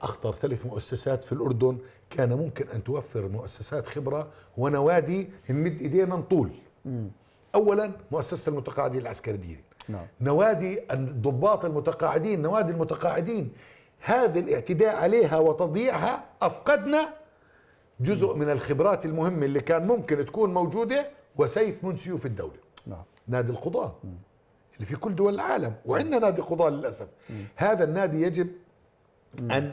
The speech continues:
Speaker 1: يعاد الاعتبار له وأن يقدم في كل المناطق،
Speaker 2: مم.
Speaker 1: لأنه بصير عندك أيضًا بيت خبرة قانوني وتشريعي ودستوري.
Speaker 2: كويس.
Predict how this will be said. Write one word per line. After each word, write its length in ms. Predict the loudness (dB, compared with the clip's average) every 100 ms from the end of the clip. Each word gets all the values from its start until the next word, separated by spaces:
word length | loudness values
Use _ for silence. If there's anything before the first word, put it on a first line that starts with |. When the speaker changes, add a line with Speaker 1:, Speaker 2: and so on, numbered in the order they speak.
| -2
Speaker 1:
يعاد 400 | 0 2 2 2
الاعتبار 600 | -2 0 0 0 0 0
له 140 | 4
وأن 300 | 4 2 2
يقدم 560 | -2 2 0 2 0 0 -12 -10
في 140 | -2 2
كل 320 | 2 2 -2
المناطق، 500 | -2 0 2 0 0
Speaker 2:
مم. 60 |
Speaker 1:
لأنه 240 | 0 2 0
بصير 280 | 0 0 0
عندك 460 | 2 2 0 -4 -20 _ -4 2
أيضًا 280 | 2 4 2
بيت 380 | 4 2 2
خبرة 340 | -2 -2 2 0
قانوني 560 | 2 0 2 2 2 0
وتشريعي 760 | -2 -4 -2 0 2 2 -2 -8 -20 _ 0
ودستوري. 540 | 2 2 4 4 4 -4 -20 _ _
Speaker 2:
كويس. 360 | 0 0 0 -10